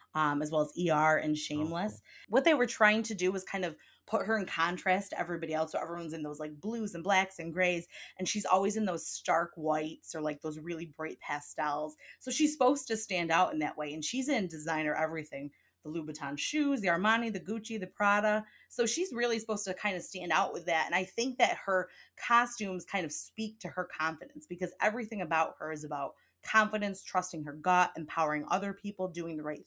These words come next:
Speaker 1: thing. I mean, she calls the staff gladiators.
Speaker 2: Yeah, very prim, proper, like, totally put together.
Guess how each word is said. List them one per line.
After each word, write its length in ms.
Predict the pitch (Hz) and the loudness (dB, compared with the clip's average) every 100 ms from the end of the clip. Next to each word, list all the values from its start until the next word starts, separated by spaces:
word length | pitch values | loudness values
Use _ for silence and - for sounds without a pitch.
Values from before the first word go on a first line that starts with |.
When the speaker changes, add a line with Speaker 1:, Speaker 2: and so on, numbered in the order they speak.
| _ | _
Speaker 1:
thing. 360 | 190 175 175 175 _ _ - | -4 -2 -4 -10 _ _ -2
I 40 | |
mean, 120 | 208 | 0
she 120 | - 190 | 0 0
calls 340 | 214 208 214 | 4 4 4
the 80 | 185 | -4
staff 340 | - 202 185 | 2 2 2
gladiators. 920 | - 160 170 151 - - - 185 - - _ | 0 0 0 -2 -10 -14 -16 -18 -20 -20 _
Speaker 2:
Yeah, 220 | 107 95 | 4 4
very 240 | 98 113 101 | 4 4 2
prim, 320 | - 101 92 _ | 0 -2 -2 _
proper, 640 | - 92 90 - - 92 - _ _ _ _ _ | -2 0 2 -2 -2 -4 -8 _ _ _ _ _
like, 320 | 98 95 95 - | -4 -4 -6 -8
totally 280 | 113 107 98 | -2 -2 -2
put 240 | - 95 | -4 -6
together. 560 | 95 95 87 90 87 | -6 -4 -4 -4 -6